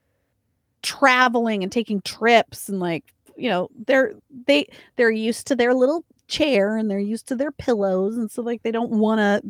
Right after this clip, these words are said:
have any discomfort because they have a bad hip. You know, once you retire, you know, it's like, keep working, make some money. Don't, maybe you don't have to work, you know, the way that you were before, like, nine to five, rushing, doing blah, blah, blah. But you could just, you know,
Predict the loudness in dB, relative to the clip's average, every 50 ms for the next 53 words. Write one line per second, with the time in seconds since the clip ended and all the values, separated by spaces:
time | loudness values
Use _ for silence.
0 | -16 _ _ 2 2 2 2 4 2 4 4 4 4 4 0 -2 0 0 -2 -2
1 | 0 0 0 0 2 0 -2 -2 -2 -4 -2 0 2 2 2 0 2 2 4 4
2 | 4 4 2 4 4 4 4 4 2 _ _ _ _ _ _ _ _ _ _ _
3 | _ _ 0 0 2 2 0 0 0 -2 -4 0 2 2 2 4 4 2 2 2
4 | 0 -6 -18 -20 _ _ _ _ _ _ _ _ _ _ _ _ _ 2 4 4
5 | 4 2 -6 -20 _ _ _ -4 -4 -4 2 4 4 4 6 4 2 2 2 0
6 | _ _ _ _ _ _ _ -4 -4 0 0 2 4 6 4 4 4 4 4 4
7 | 4 4 4 6 6 6 6 6 6 6 6 6 6 6 6 6 4 _ _ _
8 | _ _ _ 0 2 2 4 4 4 4 4 4 2 2 0 0 0 2 2 0
9 | -2 -2 2 4 4 6 6 4 4 2 2 2 2 2 2 2 4 6 8 8
10 | 6 6 4 2 2 2 2 2 0 -2 -2 -2 -2 -2 -2 -2 0 0 -2 -4
11 | -4 0 2 4 4 4 2 2 -2 -2 -2 -2 -12 -20 -20 _ _ _ -4 0
12 | 0 0 -2 -2 -10 -10 -10 -14 -18 _ _ _ _ _ _ -4 -2 -2 -2 -4